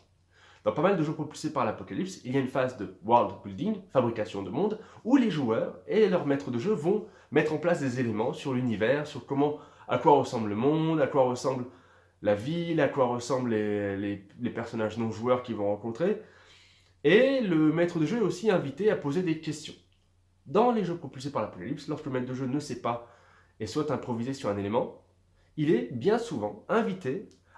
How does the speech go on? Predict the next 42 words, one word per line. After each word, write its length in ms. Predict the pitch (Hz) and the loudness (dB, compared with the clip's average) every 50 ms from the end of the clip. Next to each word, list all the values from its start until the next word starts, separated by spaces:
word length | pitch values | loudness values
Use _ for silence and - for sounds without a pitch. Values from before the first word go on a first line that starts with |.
| - _ | -4 _
à 100 | 233 247 | 0 0
poser 360 | 247 - 190 175 147 156 175 | 2 2 0 0 0 0 0
la 80 | 180 165 | 0 0
question 360 | - - 135 - - 165 160 | -2 -4 -8 -8 -6 -4 -4
au 60 | 139 | -4
joueur. 240 | 127 113 - - - - - _ _ _ _ _ _ _ _ _ _ _ _ _ _ _ _ - - - - - _ _ | -4 -6 -10 -12 -14 -16 -20 _ _ _ _ _ _ _ _ _ _ _ _ _ _ _ _ -20 -20 -20 -20 -20 _ _
Tu 100 | - 190 | -2 2
es 40 | 196 | 2
dans 200 | 190 175 - 120 | 4 4 2 2
un 40 | 101 | 2
bar, 300 | 92 104 104 165 - - | 2 2 2 0 -2 -4
tu 120 | - 127 | -4 -4
enquêtes 300 | 110 110 - 135 135 135 | -4 0 0 0 0 0
sur, 220 | - - 113 92 | -4 -6 -4 -4
euh, 240 | 90 76 85 85 85 | -4 -4 -4 -6 -10
sur 220 | - - 107 104 101 | -10 -8 -6 -6 -4
les, 120 | 95 87 85 82 82 - - - - - | -4 -4 -6 -6 -8 -10 -12 -14 -14 -10
les, 260 | - 104 98 95 87 - 92 - - - - - | -8 -8 -6 -6 -6 -8 -10 -12 -14 -16 -14 -10
les 100 | 90 113 | -10 -6
dégâts 300 | 104 113 110 123 127 127 | -4 -2 2 2 2 2
qui 80 | - 107 | 2 -2
a, 80 | 101 101 | -6 -6
qui 280 | 98 - - _ - | -8 -12 -18 _ -10
ont 100 | 104 107 | -8 -8
été 100 | 104 113 | -8 -8
faits 140 | - 131 127 | -10 -6 -4
par 100 | - 101 | -2 -2
un 40 | 101 | -2
monstre 200 | 104 104 101 - | -2 -6 -6 -6
avant, 260 | 95 107 139 190 202 | -2 0 0 2 2
et 280 | 160 107 92 92 - - - _ _ _ _ _ _ _ _ _ _ _ _ _ _ _ _ _ _ _ _ | 0 -2 -2 -6 -8 -14 -20 _ _ _ _ _ _ _ _ _ _ _ _ _ _ _ _ _ _ _ _
il 60 | 110 | -4
y 20 | 120 | 0
a 60 | 117 | 0
un 60 | 113 | 0
gars 320 | 110 117 147 156 160 156 151 | 4 6 6 6 6 4 2
qui 100 | - 127 | 2 2
a 60 | 110 | 2
l'air 160 | 113 110 107 | 2 2 0
bizarre 240 | 113 113 131 120 113 | 2 4 4 4 4
au 20 | |
fond, 400 | - - 175 202 226 214 - - | 2 0 0 0 0 -2 -4 -8